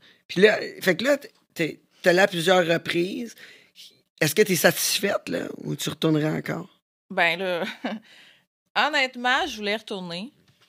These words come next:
Speaker 2: rajouter genre deux cents C C.
Speaker 1: OK,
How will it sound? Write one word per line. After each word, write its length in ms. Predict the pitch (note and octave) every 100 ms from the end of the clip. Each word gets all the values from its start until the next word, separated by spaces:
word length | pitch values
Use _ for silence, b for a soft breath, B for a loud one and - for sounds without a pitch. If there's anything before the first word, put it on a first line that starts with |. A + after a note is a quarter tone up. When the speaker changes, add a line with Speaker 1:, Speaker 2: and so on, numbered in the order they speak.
| _
Speaker 2:
rajouter 440 | F#3 F3+ F#3 - F#3+
genre 260 | F#3 F3+
deux 160 | F3+ F#3
cents 240 | F#3 F#3
C 200 | F#3+ F#3+
C. 320 | F3+ - F3+ A#3+ _ -
Speaker 1:
OK, 240 | E3 -